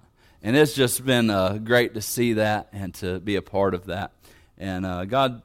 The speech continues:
God is just definitely using Victory Mountain Camp, uh, for His glory. And, uh, but it's good to be back, be back home, and to sleep in my bed for the first time in a while. And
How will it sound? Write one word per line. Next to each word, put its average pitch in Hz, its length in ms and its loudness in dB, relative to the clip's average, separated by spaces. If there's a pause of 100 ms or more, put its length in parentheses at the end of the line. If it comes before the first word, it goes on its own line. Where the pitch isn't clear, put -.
(120)
God 127 240 -2
is 107 180 -2
just - 380 -8
definitely 107 400 -2
using 95 440 -4
Victory 95 340 -8
Mountain 95 320 -6
Camp, 98 280 -8 (420)
uh, 90 200 -6
for 101 260 0
His 92 160 -2
glory. 98 380 -2
And, 95 180 -10 (540)
uh, 113 180 -2
but 113 160 2
it's 107 140 0
good 139 240 4
to 117 200 2
be 120 200 2
back, 127 320 4 (180)
be 110 160 -2
back 113 240 -4
home, 120 440 -2 (420)
and 101 220 -4
to 104 100 -4
sleep 117 400 -2
in 107 40 0
my 101 140 2
bed 98 320 0
for 98 160 -4
the 95 160 -4 (400)
first - 380 -2
time 95 240 0
in 95 60 -4
a 95 60 0
while. 95 440 -2 (160)
And 92 340 -8